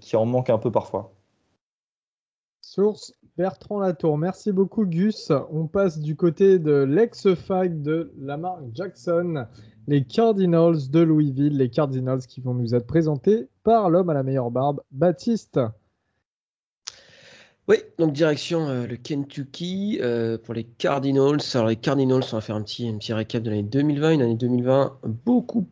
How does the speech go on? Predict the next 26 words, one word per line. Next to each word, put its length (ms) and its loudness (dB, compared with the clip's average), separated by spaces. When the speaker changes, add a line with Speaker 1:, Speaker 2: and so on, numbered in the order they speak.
Speaker 3:
beaucoup, 300 -2
beaucoup 360 -6
plus 180 -8
décevante 580 2
que 80 2
l'année 160 4
deux 120 4
mille 140 2
dix-neuf. 400 0
Je 80 -10
rappelle 380 -2
que, 260 0
hum, 220 -2
c'est 160 -12
la 80 -2
troisième 640 2
année 380 2
de 120 -4
Scott 300 -6
Satterfield 720 -4
au, 100 -4
en 240 -6
tant 200 -6
que 240 -10
head 200 -6
coach, 460 -10